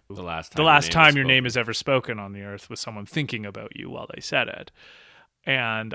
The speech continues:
Speaker 2: I wanna maybe add a wrinkle in here where it's like, um, <laughs>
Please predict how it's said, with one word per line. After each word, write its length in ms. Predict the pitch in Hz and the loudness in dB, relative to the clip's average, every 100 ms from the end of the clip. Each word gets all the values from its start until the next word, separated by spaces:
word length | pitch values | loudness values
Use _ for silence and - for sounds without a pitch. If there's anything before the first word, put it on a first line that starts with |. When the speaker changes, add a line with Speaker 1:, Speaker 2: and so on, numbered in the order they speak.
| - | -4
Speaker 2:
I 180 | 143 147 | 4 6
wanna 240 | 139 135 | 6 2
maybe 280 | 131 135 135 | 2 2 4
add 160 | 123 120 | 4 4
a 60 | |
wrinkle 320 | 123 151 147 143 | 2 2 2 0
in 80 | |
here 220 | 123 123 123 | 0 -2 -2
where 80 | |
it's 160 | 117 - | -4 -2
like, 260 | 120 117 147 | -2 0 2
um, 320 | 123 120 131 - - | 2 2 -2 -6 -18
<laughs> 80 | - | -6